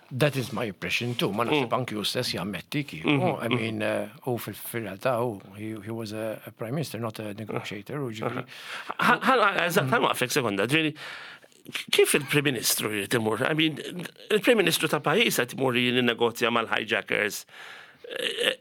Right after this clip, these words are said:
Speaker 2: illum, per eżempju, me, me, kien sar hijack ta' Libja, ftit li, ta', ta' aeroplan Libjan, kien ilu ma jsiru hijacks, u once in a while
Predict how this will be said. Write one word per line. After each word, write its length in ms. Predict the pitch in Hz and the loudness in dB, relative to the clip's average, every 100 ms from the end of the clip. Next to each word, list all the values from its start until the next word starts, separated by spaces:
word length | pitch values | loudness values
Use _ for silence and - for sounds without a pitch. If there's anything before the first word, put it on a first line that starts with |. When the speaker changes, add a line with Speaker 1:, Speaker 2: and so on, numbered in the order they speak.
| 185 | 2
Speaker 2:
illum, 180 | 185 233 | 6 4
per 100 | 170 | 4
eżempju, 440 | 156 233 226 143 127 113 117 117 - - - | 4 4 4 4 6 4 2 -2 -12 -8 -2
me, 140 | 135 - - _ - | -2 -4 -18 _ -8
me, 300 | - 208 196 196 | -6 0 0 0
kien 220 | 160 214 202 | 2 4 6
sar 160 | 214 131 | 4 4
hijack 400 | 131 123 127 127 | 0 2 0 2
ta' 160 | 139 139 127 135 113 - 135 | 2 2 -2 -8 -10 -4 0
Libja, 300 | 131 131 127 127 | 2 4 2 0
ftit 220 | - 135 123 | 0 -2 2
li, 220 | 127 120 113 - - | 4 4 2 -8 -12
ta', 220 | - 127 120 | -2 0 2
ta' 140 | 127 | 2
aeroplan 400 | 123 120 135 127 | 2 2 2 2
Libjan, 540 | 123 120 127 101 95 113 - - - - | 2 2 2 2 0 -4 -6 -16 -18 -2
kien 160 | 160 160 | 0 2
ilu 320 | 151 202 156 131 | 2 4 4 4
ma 140 | 127 | 2
jsiru 300 | 117 120 120 | 2 4 4
hijacks, 540 | 120 110 117 131 - - - | 4 2 2 2 0 2 4
u 60 | 160 156 156 151 | 6 6 6 6
once 240 | 151 151 | 6 4
in 80 | 170 | 6
a 60 | 185 | 6
while 180 | 170 | 6